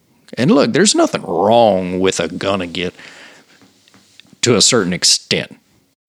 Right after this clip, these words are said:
But eventually you gotta get the P O. You gotta get the cash. You gotta get the sign on the dotted line. For the longest time, my wife and I had the, a really big dream of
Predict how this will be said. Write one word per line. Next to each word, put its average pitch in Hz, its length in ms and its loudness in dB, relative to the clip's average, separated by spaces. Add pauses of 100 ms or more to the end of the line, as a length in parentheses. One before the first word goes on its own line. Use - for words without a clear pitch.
(2000)
But 85 120 0
eventually 101 480 2
you 80 120 -4
gotta 98 220 -2
get 82 180 -6
the - 60 -8
P 80 260 -6
O. - 200 -8 (1000)
You 98 100 -4
gotta 90 240 -2
get 90 320 -4
the 95 80 -4
cash. 82 460 0
You - 40 -4
gotta 95 220 0
get 85 160 -6
the - 80 -4
sign 92 340 -2
on 90 100 -2
the 90 60 -2
dotted 82 360 0
line. 80 360 -2 (1800)
For 90 220 2
the 90 80 0
longest 104 360 0
time, 117 200 0
my 104 80 2
wife 90 320 2
and 110 80 0
I 90 100 -2
had 87 260 -2
the, 80 220 -2 (840)
a 87 140 0
really 92 320 2
big 92 400 -2
dream 92 500 0
of 85 600 -2